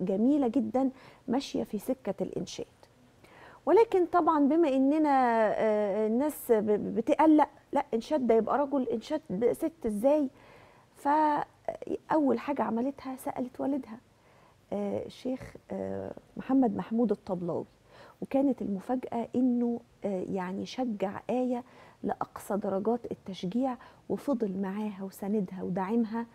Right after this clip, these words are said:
حتى في ظل بعض الانتقادات وبعض الت-، الت-، يعني ناس برضو: "لا، بنت تنشد، لا، بنتنا تنشد". وكان،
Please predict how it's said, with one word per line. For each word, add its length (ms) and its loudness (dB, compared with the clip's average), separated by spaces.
حتى 680 -6
في 160 4
ظل 460 4
بعض 400 2
الانتقادات 840 0
وبعض 340 0
الت-، 340 -6
الت-، 520 -8
يعني 180 -14
ناس 260 -8
برضو: 380 -4
"لا، 100 -6
بنت 260 0
تنشد، 400 -4
لا، 140 -8
بنتنا 360 -4
تنشد". 380 -4
وكان، 480 0